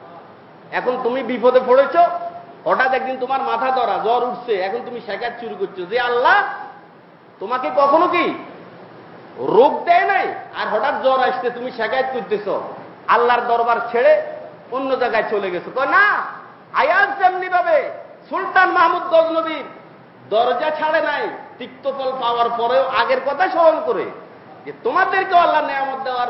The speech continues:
পরে ঘটনাক্রমে যদি কোনো বিপদ চলে আসে, ওই আগের নেয়ামতকে ভুলা যাবে না, আল্লাহর দরবারকে ছাড়া কি যাবে না, আল্লাহর নামে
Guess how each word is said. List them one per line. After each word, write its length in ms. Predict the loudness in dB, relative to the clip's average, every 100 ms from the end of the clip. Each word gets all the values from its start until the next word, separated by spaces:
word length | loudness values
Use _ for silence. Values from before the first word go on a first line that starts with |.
| -4
পরে 200 | -6 -4
ঘটনাক্রমে 720 | -2 -2 0 0 0 0 -2 -2
যদি 200 | -8 -12
কোনো 180 | -12 -12
বিপদ 360 | -10 -4 -2 -2 -4
চলে 200 | 0 0
আসে, 380 | 0 0 -2 -4 -12 -20 -20 -20 -20 -20 -8
ওই 240 | -2 0
আগের 520 | 0 0 0 0 -2 0
নেয়ামতকে 480 | 0 0 -2 -4
ভুলা 260 | -6 -2 -2
যাবে 260 | 0 -2 -2
না, 100 | -4
আল্লাহর 600 | -4 -2 0 2 0 -2
দরবারকে 440 | -6 -4 -4 -6 -8 -4
ছাড়া 220 | 0 0
কি 280 | 0 -4 -8 -14 -16 -14 -10 -8 -4 0
যাবে 220 | 2 2
না, 80 | 2
আল্লাহর 460 | 0 0 0 0
নামে 340 | -2 -6 -6